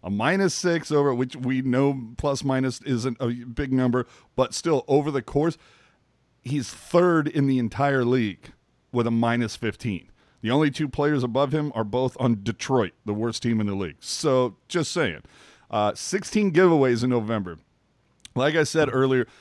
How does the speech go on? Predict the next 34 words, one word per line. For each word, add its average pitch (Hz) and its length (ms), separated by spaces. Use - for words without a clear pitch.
everybody 175 380
else's 151 400
plus 139 280
minus 135 300
has 117 160
improved 131 640
except 139 380
for 143 140
Burns, 123 520
really. 127 380
Uh, 104 260
also 131 300
has 151 140
the 127 80
lowest 131 440
shooting 156 400
percentage 107 480
on 92 100
the 90 80
team, 95 220
which 98 160
is 92 100
kind 131 280
of 107 200
odd 120 440
considering, 110 500
hello, 113 480
Brent 123 220
Burns, 117 420
bomb 120 380
from 117 180
the 104 60
point. 135 420
Um, 113 540